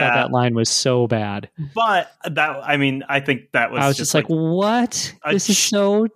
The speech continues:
Speaker 2: corny." Like,
Speaker 1: a
Speaker 2: who? Oh my God.
Speaker 1: Yeah, I think it's a cheesy way to f-, to frame it in an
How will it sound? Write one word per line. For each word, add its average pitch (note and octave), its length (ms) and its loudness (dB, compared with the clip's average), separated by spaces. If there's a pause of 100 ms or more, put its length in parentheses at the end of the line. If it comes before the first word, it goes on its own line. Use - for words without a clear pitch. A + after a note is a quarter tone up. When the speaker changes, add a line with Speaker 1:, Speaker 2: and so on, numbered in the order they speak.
(120)
Speaker 2:
corny." B3+ 640 2
Like, D3 260 2
Speaker 1:
a - 80 2
Speaker 2:
who? A#3+ 180 0
Oh F3 220 0
my A#2 160 -8
God. G#2+ 320 -10
Speaker 1:
Yeah, E3+ 320 -2
I E3 100 0
think F3 200 0
it's G#3 120 -2
a F3 80 4
cheesy C#3 640 0
way E3+ 220 2
to G3 160 -2
f-, - 340 -12 (160)
to D#3+ 140 0
frame B2 440 -2
it A#2+ 220 0
in B2+ 160 -2
an A#2 160 0